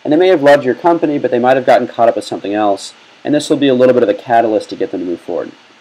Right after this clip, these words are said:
But the second thing it does, which is really great, is it give, ensures that investors who are interested but maybe not the, the fastest moving, uh, can stay at, at pace with the opportunity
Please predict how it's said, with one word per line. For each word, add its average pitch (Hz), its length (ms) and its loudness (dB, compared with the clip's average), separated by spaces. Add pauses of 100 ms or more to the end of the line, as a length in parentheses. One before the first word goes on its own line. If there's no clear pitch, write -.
(380)
But 127 80 -6
the - 80 -2
second - 260 -4
thing 202 120 -4
it 160 100 -2
does, 117 240 4
which 117 140 -4
is 113 120 -10
really 143 220 0
great, 101 340 0 (440)
is 123 140 0
it 135 80 0
give, 170 320 2
ensures 180 420 -2
that 180 80 2
investors 123 720 0 (300)
who 139 100 -2
are 131 100 4
interested 147 480 0
but 110 120 0
maybe 135 200 0
not 131 200 -2
the, - 80 -14 (140)
the 107 180 0
fastest 117 480 0
moving, 117 420 0 (480)
uh, 107 220 4
can 117 160 -6
stay 151 500 -2
at, - 180 2
at - 200 0
pace 139 360 -4
with 120 120 -8
the 104 100 0
opportunity 123 600 -2